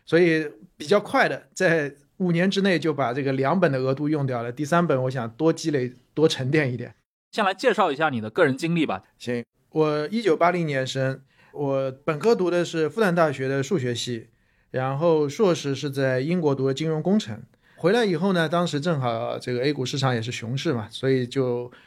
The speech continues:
Speaker 1: 没有进证券行业工作。我一开始是去了中国银联，那么在中国银联国际业务总部工作。
Speaker 2: 嗯。
Speaker 1: 那么到零六年行情起来以后呢，就赶紧脱身。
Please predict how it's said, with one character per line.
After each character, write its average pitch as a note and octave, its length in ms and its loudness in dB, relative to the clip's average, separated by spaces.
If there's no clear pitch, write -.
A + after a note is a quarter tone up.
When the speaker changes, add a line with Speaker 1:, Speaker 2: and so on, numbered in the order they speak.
Speaker 1:
没 D#3 140 2
有 F3 180 4
进 D3 260 -4
证 E3+ 140 0
券 C#3+ 120 0
行 A#2 200 -4
业 D#3+ 100 2
工 B2 180 -4
作。 A#2 340 -8
我 C3 120 -2
一 C3 60 0
开 E3 200 0
始 B2+ 220 -4
是 A#2+ 320 -4
去 B2 220 -4
了 A2+ 240 -4
中 D#3 180 -2
国 D#3 120 2
银 C#3+ 160 -2
联， B2 300 -4
那 B2+ 100 -6
么 B2 100 -2
在 A#2+ 360 0
中 D3 160 -6
国 C#3+ 100 0
银 C3+ 120 -2
联 C3 120 -6
国 C3 160 -6
际 D#3+ 100 -4
业 G#3 100 4
务 F3+ 160 2
总 A2 180 -8
部 E3 180 -2
工 A#2 160 -4
作。 A2 300 -10
Speaker 2:
嗯。 G#2+ 400 2
Speaker 1:
那 C3+ 80 -4
么 A#2+ 500 -4
到 C#3 240 2
零 C3+ 240 -2
六 F#3 200 4
年 A2+ 340 -4
行 D3 280 -2
情 E3 180 0
起 B2+ 200 -6
来 C3+ 140 0
以 C3 80 0
后 C3 160 -2
呢， A#2 120 -2
就 A#2+ 100 -6
赶 A#2+ 240 -2
紧 C#3 160 0
脱 B2+ 180 0
身。 B2+ 220 -4